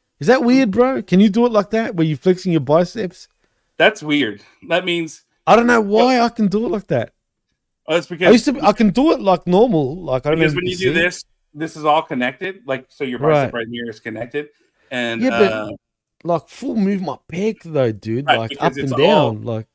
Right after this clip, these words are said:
Speaker 2: it's all that. Whereas this is a better mind muscle connection where you can, when you can bounce them.
Speaker 1: Oh, I can do it. I can do it normal. Look, see, see my chest now, but
Speaker 2: Oh.
Speaker 1: it's hard to tell. But with my bicep, like, way,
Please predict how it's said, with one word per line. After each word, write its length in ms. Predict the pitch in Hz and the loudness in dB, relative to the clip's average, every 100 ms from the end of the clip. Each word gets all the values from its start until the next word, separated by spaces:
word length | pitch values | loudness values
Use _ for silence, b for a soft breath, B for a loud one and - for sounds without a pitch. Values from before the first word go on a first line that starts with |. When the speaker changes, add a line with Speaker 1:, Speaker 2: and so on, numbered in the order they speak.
| _ _ - | _ _ -14
Speaker 2:
it's 160 | 127 | -4
all 100 | 151 | -2
that. 240 | 139 131 120 | 0 -2 -2
Whereas 300 | 139 139 127 | 0 0 -2
this 280 | 151 170 180 | -8 -8 -10
is 140 | 151 139 | -12 -10
a 80 | |
better 300 | 123 139 143 | -6 -4 -4
mind 320 | 117 110 131 123 | -6 -6 -6 -6
muscle 260 | 123 147 | -8 -12
connection 480 | - 151 143 - 180 | -14 -14 -14 -14 -12
where 120 | 139 | -12
you 160 | 120 131 | -12 -14
can, 280 | 131 110 113 _ _ _ _ _ | -14 -16 -16 _ _ _ _ _
when 160 | 117 123 | -10 -8
you 100 | 143 | -8
can 160 | 110 | -8
bounce 300 | 113 123 123 | -4 -4 -6
them. 340 | 123 107 104 _ _ _ _ _ _ - | -10 -10 -14 _ _ _ _ _ _ 4
Speaker 1:
Oh, 80 | |
I 100 | 226 | 4
can 180 | 233 220 | 4 -2
do 220 | 175 415 | 2 4
it. 80 | 247 | 4
I 60 | 151 | 2
can 160 | 175 | -2
do 160 | 190 262 | -2 -2
it 60 | 135 | 0
normal. 520 | 170 196 127 117 170 | 0 0 -2 -4 -4
Look, 200 | 165 123 | -8 -8
see, 220 | - 151 | -8 -8
see 260 | 151 - 151 | -10 -12 -6
my 160 | 147 123 _ _ _ _ - | -6 -8 _ _ _ _ -8
chest 280 | 139 - 110 | -6 -6 -8
now, 200 | 117 135 | -6 -6
but 260 | 120 113 _ _ _ 160 | -6 -8 _ _ _ -18
Speaker 2:
Oh. 100 | 120 | -16
Speaker 1:
it's 80 | - | -4
hard 180 | 139 135 | -4 -4
to 100 | 113 | -6
tell. 240 | 143 110 b b b - | -6 -6 b b b 0
But 120 | 165 | 2
with 200 | 185 233 | 4 4
my 200 | 208 196 | 4 2
bicep, 600 | 139 143 170 185 214 214 - - | 4 6 6 6 2 0 -4 -4
like, 340 | 170 175 - | 0 0 0
way, 380 | 165 208 269 | 0 2 0